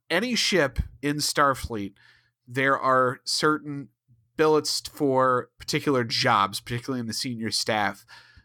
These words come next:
that come with a, uh, certain rank level responsibility. And on top of that,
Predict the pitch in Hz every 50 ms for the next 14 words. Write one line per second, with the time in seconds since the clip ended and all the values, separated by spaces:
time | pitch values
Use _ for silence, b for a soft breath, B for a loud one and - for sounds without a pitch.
0 | B B - 110 - 147 135 127 120 - _ - - - 156 151 147 143 139 135
1 | 135 135 135 127 120 117 - - - - _ - 127 120 117 113 113 113 113 107
2 | 107 - _ _ _ _ _ _ _ _ _ _ _ 113 110 104 104 95 - -
3 | - - - 151 147 135 135 127 123 127 135 135 135 127 - - 139 135 127 120
4 | 123 120 107 120 120 - - - - 131 120 117 117 - 131 117 120 107 101 104
5 | 101 104 101 98 - 117 127 127 123 120 120 - - - 269 302 - 180 135 127
6 | 120 120 107 104 104 104 -